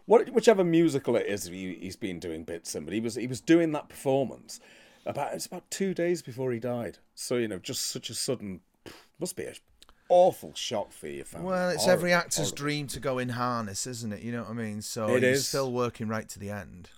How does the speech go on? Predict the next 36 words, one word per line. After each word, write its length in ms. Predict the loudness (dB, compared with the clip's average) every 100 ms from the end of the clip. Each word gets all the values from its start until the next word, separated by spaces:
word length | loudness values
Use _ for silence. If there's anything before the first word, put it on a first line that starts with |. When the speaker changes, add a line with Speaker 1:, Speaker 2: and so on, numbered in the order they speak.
| -16
Speaker 1:
No, 220 | -6 -2 -2
it's 140 | -2
very 180 | -6 -4
Speaker 2:
You 60 | -2
know. 140 | -2
Speaker 1:
true, 140 | -4 -6
yeah, 180 | -12 -14 _ -16
yeah, 140 | -14 -14 -18 _ _
it 140 | -18
was. 100 | -10
Speaker 2:
But 100 | -6
yeah, 420 | -4 -4 -4 -6 -10 -20 _ _ _ _ -10
yeah. 380 | -8 -6 -8 -12 _
God, 280 | -6 -4 -6
he, 180 | -8 -16 _ _ _ -20 -20 -8
those 200 | -4 0
audience 560 | 0 0 0 -4 -6 -6
with 220 | -8 -8
as 140 | -12 -8
well. 360 | -8 -8 -10 -10 -10 -10 -14 -20 -20 -6
Speaker 1:
Mm, 360 | -2 -2 -2 -8 _ _ _ _
absolutely 500 | 0 0 -2 -2 -2
magnificent. 680 | -6 -6 -8 -12 -14 -20 0
I've, 200 | 0 0
I 200 | -2 -2 -2
only, 360 | -4 -6 -6
you 200 | -6 -6
keep 200 | -8 -8
talking, 260 | -6 -4 -4
I've 80 | -6
just 140 | -6
gotta 120 | -6
plug 300 | -2 -2 0
something 280 | -2 -6 -6
in. 220 | -6 -8 -12 _ _ _
Speaker 2:
Oh? 240 | -2 -2